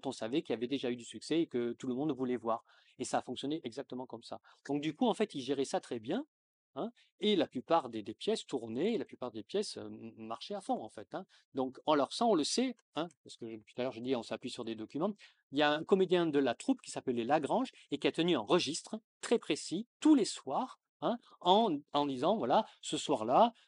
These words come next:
euh, tant de, tant de, tant de personnes dans le public, on a eu fait tant d'entrées et ça nous a rapporté tant. Alors, c'est important, nous, c'est un do-, c'est un document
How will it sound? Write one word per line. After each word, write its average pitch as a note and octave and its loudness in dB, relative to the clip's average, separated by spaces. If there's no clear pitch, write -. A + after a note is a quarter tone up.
euh, B2 -2
tant F#3+ 6
de, D3+ 2
tant D#3+ 0
de, B2 0
tant D3 -2
de C#3 -8
personnes D3 -2
dans C3 -2
le A#2+ -6
public, C3 -4
on D3+ 0
a B2 -2
eu B2 -2
fait C3+ -4
tant C#3 -4
d'entrées C#3 -2
et C3+ -2
ça C3 -12
nous B2 -4
a A#2+ 0
rapporté C3 -4
tant. G#2 -8
Alors, A#2 -6
c'est D#3+ -4
important, D3+ 0
nous, D#3+ 2
c'est C#3+ -4
un B2+ -4
do-, B2 -2
c'est - -10
un B2 -2
document C3 -2